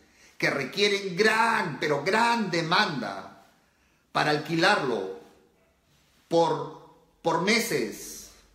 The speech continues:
por ciclo, y ahorita me explico a qué me refiero,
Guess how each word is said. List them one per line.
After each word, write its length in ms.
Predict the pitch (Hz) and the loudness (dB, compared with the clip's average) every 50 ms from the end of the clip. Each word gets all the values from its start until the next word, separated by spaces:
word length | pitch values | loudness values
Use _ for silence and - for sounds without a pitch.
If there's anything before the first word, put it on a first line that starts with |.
| _ _ _ _ _ _ _ _ _ | _ _ _ _ _ _ _ _ _
por 180 | - 156 147 156 | -2 -2 -2 -2
ciclo, 540 | - - 254 262 254 202 165 160 143 131 | -2 0 2 2 2 0 0 0 0 0
y 20 | 123 | 0
ahorita 260 | 131 160 175 - 185 | 0 0 0 -2 -2
me 100 | 170 151 | -2 -2
explico 300 | 147 - 170 170 165 170 | -4 -2 -2 -2 0 0
a 80 | 151 156 | -2 -2
qué 80 | 170 | -4
me 120 | 165 165 156 | -4 -4 -4
refiero, 600 | 143 127 - 143 160 147 113 104 107 127 - | -6 -6 -4 -4 -4 -2 -4 -4 -6 -10 -12